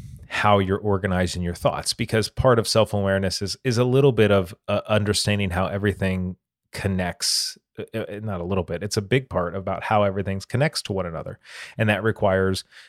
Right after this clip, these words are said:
maybe reviewing multiple days of journaling or multiple weeks of journaling, or picking highlights of your journal, you know, auditing your journal every six months or something like that. But you can check in on yourself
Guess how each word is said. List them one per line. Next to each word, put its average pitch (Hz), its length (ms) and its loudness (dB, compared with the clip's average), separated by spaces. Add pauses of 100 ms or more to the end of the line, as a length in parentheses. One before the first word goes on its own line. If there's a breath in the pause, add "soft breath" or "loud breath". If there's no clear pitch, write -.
maybe 110 240 4
reviewing 101 640 2
multiple 95 540 2
days 92 340 0
of 87 140 -8
journaling 95 520 0
or 87 200 -4
multiple 92 500 -2
weeks 95 260 -4
of 90 140 -4
journaling, 92 500 0
or 87 280 -8 (340 soft breath)
picking 107 280 -4
highlights 95 680 0
of 92 500 0
your 104 160 0
journal, 90 540 2 (420)
you 104 120 0
know, 90 140 -2
auditing 101 440 4
your 95 120 2
journal 95 300 2
every 90 220 0
six - 260 -4
months 92 300 -6
or 92 60 -4
something 90 300 -6
like 87 180 -10
that. 82 240 -8 (1040)
But 110 280 4 (280 loud breath)
you 131 120 2
can 123 180 -4
check 151 280 0
in 117 140 -2
on 123 120 -4
yourself 95 720 -4